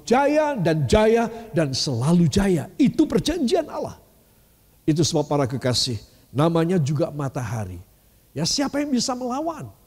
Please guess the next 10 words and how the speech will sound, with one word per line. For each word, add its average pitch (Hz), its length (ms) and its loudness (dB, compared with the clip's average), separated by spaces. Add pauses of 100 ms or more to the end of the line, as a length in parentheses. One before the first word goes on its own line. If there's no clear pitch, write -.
(340)
saudara? 104 480 -6 (320)
Itu 156 160 -2
sebab 143 160 -2
kalau 123 240 -4
saudara 247 560 0 (320)
menjadi 135 240 0
matahari 277 640 0
terbit, 247 400 2 (800)
ya, 131 80 -16
saudara, 120 480 -2